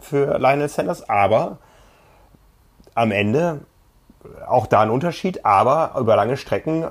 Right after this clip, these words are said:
hat der Sanders erstmal das Tempo mitgehalten, natürlich mit den zehn Minuten Rückstand, die er aus den ersten beiden, ähm, Disziplinen als Packung mitbekommen hat, also quasi eine, eine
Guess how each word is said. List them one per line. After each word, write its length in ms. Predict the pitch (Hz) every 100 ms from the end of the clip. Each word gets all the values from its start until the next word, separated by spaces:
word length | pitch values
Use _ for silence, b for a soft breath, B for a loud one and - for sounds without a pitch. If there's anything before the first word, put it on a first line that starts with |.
| -
hat 140 | 107
der 80 | 123
Sanders 360 | - 104 113 -
erstmal 300 | 113 - 113
das 60 |
Tempo 180 | 120 113
mitgehalten, 600 | 101 - 135 139 165 170
natürlich 500 | 127 - 143 127 -
mit 100 | 131
den 120 | 139
zehn 180 | 127 123
Minuten 380 | 117 113 - 131
Rückstand, 580 | - 113 110 - 135 117
die 100 | 104
er 420 | 110 117 123 - 50 50 71
aus 160 | 117
den 100 | 107
ersten 300 | 90 - 123
beiden, 420 | 101 101 101 104 - b b b b b b
ähm, 720 | 104 101 92 92 90 90 87 - _ _ _ b b -
Disziplinen 460 | 110 110 - 120
als 140 | 110 -
Packung 260 | 127 131
mitbekommen 560 | 139 151 104 98 90 92
hat, 160 | 135
also 220 | - 104 104
quasi 320 | - 107 110
eine, 320 | 107 104 101 B B B B
eine 240 | - 104